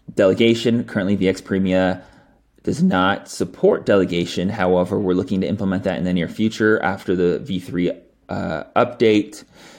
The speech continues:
Now, there are different ways to do delegation, and we're gonna think hard about this. So if you have any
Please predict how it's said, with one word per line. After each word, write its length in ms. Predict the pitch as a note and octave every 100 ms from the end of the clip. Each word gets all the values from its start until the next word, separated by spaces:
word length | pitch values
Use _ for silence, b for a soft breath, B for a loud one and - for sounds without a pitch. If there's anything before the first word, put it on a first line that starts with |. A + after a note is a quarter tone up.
| B B
Now, 560 | - G#2 F#2 F#2 F#2 - _ _ _ _ _ _ _
there 100 | F#2+
are 60 | E2+
different 260 | F2 C#2+
ways 220 | A2 E3
to 100 | F2
do 160 | F2+ F2+
delegation, 580 | E2+ G2+ E2 D2+ - F#2+
and 280 | F2+ E2+ D2
we're 100 | F2
gonna 140 | E2+
think 180 | - F2
hard 160 | F#2+
about 200 | G2 D#2+
this. 140 | - E2+
So 80 | E2
if 80 |
you 80 | F#2+
have 100 | F#2+ F#2
any 540 | G2 G2+ F#2+ F2+ -